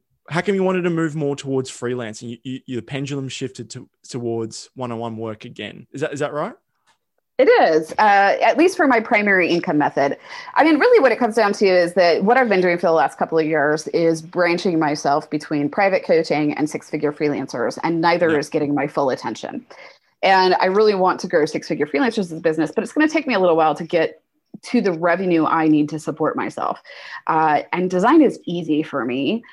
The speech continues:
Speaker 2: It is something I do constantly, regardless of whether,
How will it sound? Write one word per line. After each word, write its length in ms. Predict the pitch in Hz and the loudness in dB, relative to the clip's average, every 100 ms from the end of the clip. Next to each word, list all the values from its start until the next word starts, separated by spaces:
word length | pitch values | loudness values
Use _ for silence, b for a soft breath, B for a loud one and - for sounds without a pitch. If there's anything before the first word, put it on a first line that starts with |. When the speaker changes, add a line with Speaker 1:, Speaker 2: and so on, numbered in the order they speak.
| B | B
Speaker 2:
It 140 | - 165 | 0 2
is 160 | 151 | 2
something 400 | 156 175 160 156 | 0 -2 2 2
I 280 | - 156 151 139 151 156 | 2 0 -2 -4 -10 -8
do 380 | 170 196 185 165 | -4 -2 -2 -4
constantly, 720 | - 190 196 - - 127 156 | -4 -2 -2 -2 -4 -2 0
regardless 500 | 170 170 165 156 160 | 0 0 0 -2 -4
of 100 | 156 | -4
whether, 260 | 165 156 | 0 0